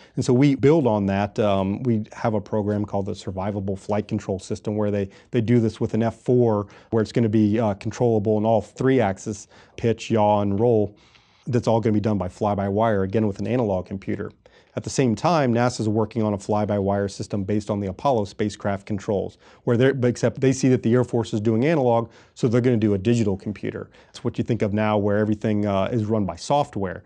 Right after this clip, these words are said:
and you can change the software, easier to tell it what to do. It's, it's not as reliable at the time. We're talking the early nineteen seventies, but it's a lot more flexible. So nasa's interested in that. We, being the Air Force,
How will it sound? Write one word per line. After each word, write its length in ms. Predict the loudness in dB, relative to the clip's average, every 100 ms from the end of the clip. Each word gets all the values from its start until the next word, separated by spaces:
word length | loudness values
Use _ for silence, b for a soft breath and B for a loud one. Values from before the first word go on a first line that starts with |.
| B B
and 160 | -2 -2
you 80 | 0
can 140 | -2
change 260 | 0 0 0
the 80 |
software, 460 | -2 0 0 0 -2
easier 260 | 0 0 -2
to 60 |
tell 200 | -2 -2
it 60 | -2
what 160 | -4
to 80 | -6
do. 300 | -2 0 0
It's, 240 | -2 -6 -20 B B B
it's 180 | -6 0
not 180 | 2
as 120 | 2 0
reliable 480 | 2 4 4 2
at 80 | 0
the 80 | -2
time. 300 | -6 -4 -2
We're 80 | -2
talking 360 | -2 -2 -2 0
the 120 | 0
early 200 | 0 0
nineteen 360 | -2 -4 -8
seventies, 640 | -4 0 0 2 0 -2 -8 B B B
but 480 | 0 2 2 0 -14 _ _ _ -12
it's 140 | -4
a 20 |
lot 160 | -4 -4
more 100 | -8
flexible. 600 | -2 -2 -2 -6 -6 -8 B B
So 380 | -2 0 0 -4
nasa's 420 | 0 2 2 0
interested 420 | -2 -2 -4 -4 -2
in 60 |
that. 280 | 0 0 0 -4
We, 220 | 0 2 4
being 200 | 4 2
the 120 | 2
Air 100 | -2
Force, 480 | -2 -4 -4 -8